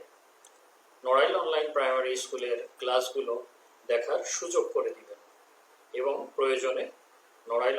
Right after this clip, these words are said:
অনলাইন প্রাইমারি স্কুলের পেজের সাথে সংযুক্ত থাকবেন। আজকের ক্লাসে আমি সহায়ক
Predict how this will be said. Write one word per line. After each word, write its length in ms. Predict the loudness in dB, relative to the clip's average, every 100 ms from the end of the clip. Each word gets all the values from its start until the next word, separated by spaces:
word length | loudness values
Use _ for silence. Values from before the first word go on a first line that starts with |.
| 0
অনলাইন 260 | -2 -6 -4
প্রাইমারি 360 | -4 -2 -2 -4 -8
স্কুলের 300 | -8 -8 -8 -6
পেজের 340 | -6 -6 -6 -6
সাথে 200 | -6 -6 -4
সংযুক্ত 380 | -4 -6 -10 -10 -10 -10
থাকবেন। 320 | -20 -20 -20 -20 -20 -20 _ _ _ _ _ _ _ _ _ _ _ _ _ _ _ _ _ _ _ _ _ -4
আজকের 320 | 0 2 2 4
ক্লাসে 380 | 2 2 2 0 -2 -14 _ _ _ _ _ _ _ _ _ _
আমি 260 | -8 -6 -6 -4 -4
সহায়ক 440 | -4 0 4 6